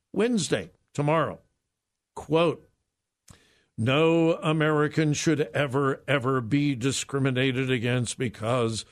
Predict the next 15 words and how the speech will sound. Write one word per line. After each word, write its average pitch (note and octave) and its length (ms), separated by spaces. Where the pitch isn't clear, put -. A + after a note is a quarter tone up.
of B2+ 240
who A#3 480
they G3 420
love." G3+ 760
Uh, B2+ 200
really? F#3 460
Yeah, C#3+ 160
<clears throat> - 80
this D#3+ 600
is F3+ 140
the D3+ 140
old B2+ 460
love C3+ 720
is A#2 300
love C#3+ 560